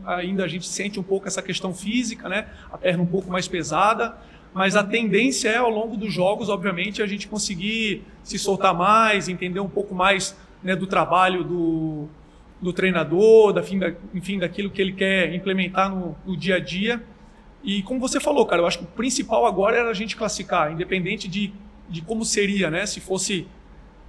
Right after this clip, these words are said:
nos pênaltis ou se fosse vencendo o jogo nos noventa minutos, a gente queria classificar. Obviamente que a gente sempre quer jogar bem, quer, quer golear, quer passar sem, sem sustos, né? A gente trabalha pra isso.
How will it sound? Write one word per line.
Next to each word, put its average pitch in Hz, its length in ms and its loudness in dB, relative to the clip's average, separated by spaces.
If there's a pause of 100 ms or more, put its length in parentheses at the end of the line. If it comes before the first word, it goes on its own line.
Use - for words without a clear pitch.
(140)
nos 165 200 -4
pênaltis 208 580 2
ou 180 80 -4
se 190 120 -6
fosse 202 380 -2
vencendo 185 440 -2
o 180 40 -4
jogo 185 200 -2
nos 190 100 -2
noventa 190 320 -2
minutos, 185 260 -2
a 202 40 0
gente 202 200 -4
queria 214 240 -2
classificar. 208 520 2
Obviamente 190 340 -2
que - 80 -2
a - 20 -2
gente - 240 -6
sempre - 280 -8
quer 294 520 -2 (360)
jogar 285 260 0
bem, 226 540 2
quer, 190 640 -2 (180)
quer 196 100 -2
golear, 196 680 4
quer 165 80 -6
passar 214 300 -2
sem, 247 460 -4 (120)
sem 247 200 -2
sustos, 254 540 0
né? 190 220 -4 (260)
A 175 60 -8
gente 190 240 -2
trabalha 214 360 4
pra 208 180 0
isso. 160 300 -4